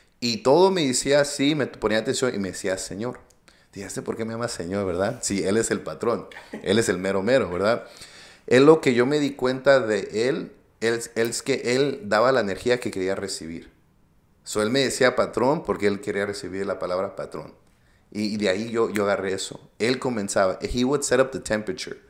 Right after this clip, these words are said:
Él ponía la temperatura, ¿verdad? Del, del cuarto. Y de ahí yo aprendí, dije, "Wow, eh, ok, yo quiero ser así. Yo quiero dar la temperatura, ¿verdad? Yo quiero comenzar esa,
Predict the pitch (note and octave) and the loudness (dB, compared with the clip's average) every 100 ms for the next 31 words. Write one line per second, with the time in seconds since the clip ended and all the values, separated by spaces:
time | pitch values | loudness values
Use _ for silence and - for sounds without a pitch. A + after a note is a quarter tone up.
0 | _ _ - A2+ B2+ A2+ A2 F#2 - G2 | _ _ -2 0 0 -2 -2 -2 -4 -6
1 | - E2 - F#2+ F2+ - E2 E2+ F2 F2 | -6 -6 -6 -6 -6 -8 -8 -6 -6 -6
2 | D#2+ C#2+ D#2+ D#2+ - F2+ D#2 - - _ | -8 -10 -10 -6 -4 -4 -6 -10 -18 _
3 | _ _ - G2+ F2+ F#2 G2+ F#2+ F#2 E2+ | _ _ -2 2 2 0 -2 -4 -8 -6
4 | D#2+ F2+ F#2 E2+ D#2 E2 - - E2+ E2+ | -2 0 2 0 -2 -6 -8 -10 -8 -4
5 | F#2+ F2+ F#2 F2 F2 D#2 - D#2+ F#2 - | -4 -2 -2 0 -2 -4 -8 -6 -4 -2
6 | F#2+ F#2+ G2 - F2+ D#2+ E2+ D2 - F2+ | 2 4 2 0 -6 -4 -4 -4 -6 -6
7 | D2 - - - _ F2 F2 F2 F#2 - | -6 -10 -20 -20 _ -4 -2 -2 -4 -2
8 | G2+ G2 - F#2 F2+ E2 - F#2 F2+ - | 0 0 -2 -6 -6 -2 2 4 4 0
9 | F2+ E2 | -2 -4